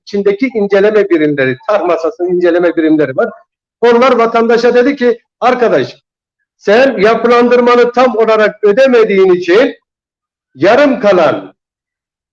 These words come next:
vergi incelemesini, evrak ve belgelerinizi getirin, yeniden inceleyeceğiz." Şimdi bakın, masa artırımının yapılmasının sebebi vergi incelemesinden kurtulabilmektir ya da vergi incelemesinin yapılmaması içindir.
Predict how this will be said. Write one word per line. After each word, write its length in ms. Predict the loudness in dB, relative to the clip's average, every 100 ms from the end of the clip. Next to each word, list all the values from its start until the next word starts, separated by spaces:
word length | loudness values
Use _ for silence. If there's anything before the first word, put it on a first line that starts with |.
| _
vergi 640 | -2 2 2 0 -2 -2
incelemesini, 1040 | -2 -2 0 2 2 2 0 0 0 -2 -4 _ _ -4
evrak 400 | 0 2 2 2
ve 140 | 0
belgelerinizi 600 | 2 2 2 2 0 -2
getirin, 380 | -2 -2 0 0
yeniden 360 | 2 2 2 2
inceleyeceğiz." 680 | 0 0 -2 -6 -12 -18 _ _ _ _ _ _ _ _ _ _ _ _
Şimdi 300 | -2 0 2
bakın, 460 | 0 0 -4 -6 _ _ _ _ _ _ _ _ _ _ _ -20 -20 _ _ _
masa 380 | -4 -2 0 0 2
artırımının 800 | 0 2 2 2 2 2 -2 -2
yapılmasının 600 | 0 0 0 0 0 -2
sebebi 560 | 0 0 0 0 -4 -8 _ _
vergi 340 | 0 0 0 0
incelemesinden 840 | 0 0 0 0 0 0 0 0
kurtulabilmektir 840 | -2 -4 0 0 0 0 -2 -2 0
ya 180 | 0
da 140 | 2 0
vergi 260 | 0 0
incelemesinin 640 | -4 0 0 2 0 -2 -2
yapılmaması 640 | -2 -2 -2 0 -2 -4
içindir. 420 | -20 -16 -16 -18